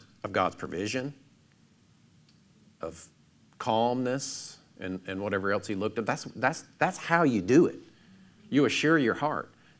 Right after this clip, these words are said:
You see the world, you see the circumstances, no matter how difficult or challenging, even over to what's going on in Gaza and all that kind of stuff. How can you assure your heart as it relates to that issue?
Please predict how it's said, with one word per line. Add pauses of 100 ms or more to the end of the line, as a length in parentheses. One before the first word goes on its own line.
(200)
You
see
the
world, (460)
you
see
the
circumstances, (580)
no
matter
how (160)
difficult
or
challenging,
even
over
to
what's
going
on (100)
in
Gaza
and
all
that
kind
of
stuff. (300)
How
can
you
assure
your
heart
as
it
relates
to
that
issue?